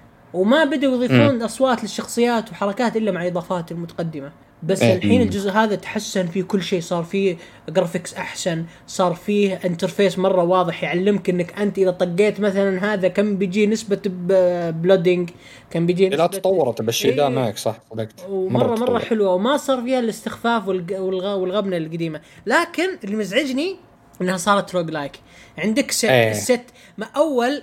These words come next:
Speaker 1: كنت أنت تروح البياع، البياع هذا يقول: "أنا س-، يلا أنا أسرت لك ست هذولا، تعال اشتريهم."
Speaker 2: آه.
Speaker 1: وزي كذا.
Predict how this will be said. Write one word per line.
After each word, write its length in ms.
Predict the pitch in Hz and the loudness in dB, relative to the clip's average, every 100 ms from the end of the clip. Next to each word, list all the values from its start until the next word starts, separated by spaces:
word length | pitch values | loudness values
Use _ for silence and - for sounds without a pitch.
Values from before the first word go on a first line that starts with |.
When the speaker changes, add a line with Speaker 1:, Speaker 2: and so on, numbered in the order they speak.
| - | -6
Speaker 1:
كنت 260 | 247 226 - | -6 -4 -2
أنت 220 | 277 226 | -2 -2
تروح 320 | 208 262 262 | -2 0 0
البياع، 640 | 214 202 202 208 165 135 - | -2 -2 0 0 -2 -6 -6
البياع 400 | 175 170 214 226 | -4 2 4 4
هذا 240 | 202 233 220 | 2 0 2
يقول: 200 | 202 220 | 2 0
"أنا 220 | 214 208 | 0 -2
س-، 140 | 208 | 0
يلا 280 | 208 208 180 | 0 2 2
أنا 320 | 196 196 190 | 0 0 -2
أسرت 320 | 190 214 - | -2 0 -2
لك 100 | 202 | -4
ست 260 | - 214 196 | -4 -4 -2
هذولا، 320 | 185 180 151 - _ _ - | 0 0 -4 -12 _ _ -8
تعال 240 | - 208 | 0 2
اشتريهم." 400 | 190 - 196 165 | 2 -2 -4 -2
Speaker 2:
آه. 480 | 127 107 101 98 - - _ | 0 2 0 -4 -10 -18 _
Speaker 1:
وزي 200 | 185 240 | -6 -6
كذا. 240 | 233 196 | -4 -6